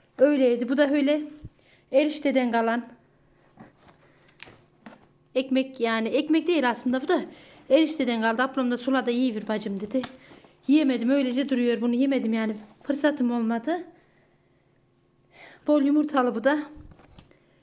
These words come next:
Yiyen olmadı. Bu böylece kaldı. Ekmeğimin üstüne koyayım. Sonra yerim herhalde bunu. Şimdi ekmeğimi suladım artık.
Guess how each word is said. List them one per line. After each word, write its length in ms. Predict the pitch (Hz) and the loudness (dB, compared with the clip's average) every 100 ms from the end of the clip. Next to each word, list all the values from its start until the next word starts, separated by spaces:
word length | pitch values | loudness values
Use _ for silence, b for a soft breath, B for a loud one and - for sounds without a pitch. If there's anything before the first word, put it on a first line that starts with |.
| b | b
Yiyen 260 | 262 302 285 | 0 2 2
olmadı. 400 | 285 233 214 233 | 0 -2 -2 -2
Bu 100 | 262 | -2
böylece 420 | 277 247 233 247 | 0 0 0 -2
kaldı. 280 | 262 240 240 | -2 -2 -2
Ekmeğimin 380 | 269 262 254 247 | -4 -2 -2 -4
üstüne 320 | 247 240 240 | -6 -6 -4
koyayım. 240 | 262 285 | -2 -2
Sonra 260 | 277 285 254 | -2 -4 -2
yerim 280 | 240 269 240 | -2 -2 -2
herhalde 340 | 233 214 220 | -2 -2 -4
bunu. 220 | 233 285 B B B B B _ _ _ _ _ _ _ _ | -4 -6 B B B B B _ _ _ _ _ _ _ _
Şimdi 260 | - 233 233 | -10 -4 -4
ekmeğimi 360 | 254 247 220 | -4 -4 -4
suladım 360 | 214 240 240 220 | -4 -6 -4 -6
artık. 500 | 220 220 311 - | -8 -10 -14 -16